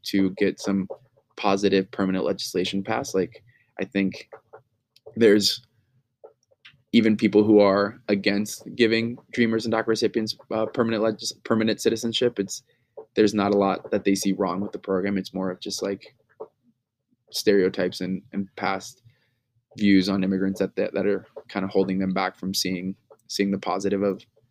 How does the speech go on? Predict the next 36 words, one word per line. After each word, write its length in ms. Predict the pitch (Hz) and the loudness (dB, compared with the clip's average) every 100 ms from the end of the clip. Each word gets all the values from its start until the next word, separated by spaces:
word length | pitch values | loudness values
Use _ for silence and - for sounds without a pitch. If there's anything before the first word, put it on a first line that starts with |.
| _ _ - | _ _ -4
of, 220 | 110 104 117 | -4 -2 -2
uh, 280 | 113 117 113 | -2 -2 -6
of 140 | 104 | -8
permanent 260 | - 117 113 | -4 -2 0
leg-, 220 | 113 - - | -2 -2 -2
legislation 540 | 117 117 113 110 117 | 0 0 -2 -2 -4
for 120 | 123 | -6
Dreamers. 400 | 113 120 127 135 - - - - - _ | -2 -2 0 -4 -10 -20 -20 -20 -20 _
So, 380 | - 110 104 - | 0 2 2 2
yeah, 140 | 123 123 | 4 4
I 80 | |
just 240 | 113 117 - | 2 0 0
would 140 | 117 | 0
hope 200 | 113 - | 2 0
that, 200 | 110 101 - _ | 0 -2 -4 _
that 180 | 107 104 _ _ - | -4 -4 _ _ -2
this 220 | 107 - | 0 0
election 320 | 98 98 101 | -2 -2 -2
has 120 | 98 | -4
taught 220 | - 98 98 | -4 -4 -4
us 160 | 101 | -4
that 220 | 95 101 - _ _ - | -4 -6 -8 _ _ -6
to 100 | 101 | -2
get 280 | 98 98 - | 2 2 0
any, 280 | 104 101 98 - - | 0 0 0 -4 -2
any 160 | 104 | 0
positive 540 | 98 - 101 98 98 95 | 0 -2 0 0 -2 -4
pa-, 160 | - - - | -14 -16 -8
any, 220 | 107 98 98 | -2 -2 -2
any 200 | 113 110 | -4 -4
positive 480 | - 104 107 104 98 | -2 -2 2 0 -2
change 400 | - 95 95 - | -6 -4 -4 -6
passed, 300 | 98 101 - | -6 -6 -6
we 80 | |
need 160 | 98 95 | -4 -4
to 200 | 95 101 | -4 -6